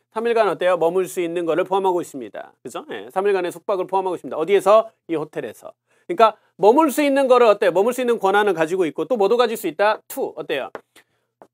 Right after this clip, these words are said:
가장 좋은 어때요? 서핑이죠. 그죠?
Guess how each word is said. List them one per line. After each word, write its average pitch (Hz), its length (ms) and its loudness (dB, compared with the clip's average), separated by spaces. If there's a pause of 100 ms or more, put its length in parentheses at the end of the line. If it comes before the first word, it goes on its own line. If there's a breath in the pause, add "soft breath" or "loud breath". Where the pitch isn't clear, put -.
(200)
가장 302 380 0
좋은 294 200 2
어때요? 220 300 2
서핑이죠. 226 840 -2
그죠? 170 260 -10